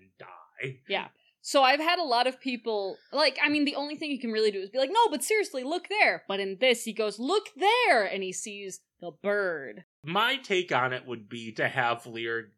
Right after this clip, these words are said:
Speaker 1: get into death throes and then say, "Look there," as, like, his last words. A-, as though he has seen something that you can't see because his brain is <laughs> shutting down.
Speaker 2: I mean, he does continue in, I think
Speaker 1: I
Speaker 2: they do
Speaker 1: know.
Speaker 2: it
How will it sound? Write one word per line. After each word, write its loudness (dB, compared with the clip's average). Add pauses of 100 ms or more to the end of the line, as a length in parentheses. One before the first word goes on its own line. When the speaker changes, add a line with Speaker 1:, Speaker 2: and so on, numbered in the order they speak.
Speaker 1:
get -6
into -8
death -2
throes -10 (100)
and -12
then -10 (180)
say, -2
"Look -6
there," -6 (380)
as, -4
like, -10
his -8
last -8
words. -20
A-, -6 (100)
as 0
though -2
he -10
has -4
seen -12
something -8
that -12
you -20
can't -14
see -16
because -12
his -16
brain -10
is -4
<laughs> -
shutting 0
down. -6
Speaker 2:
I 4
mean, 2
he 0
does 2
continue -4
in, -2
I 6
think 2
Speaker 1:
I 6
Speaker 2:
they 0
do 0
Speaker 1:
know. 2
Speaker 2:
it 4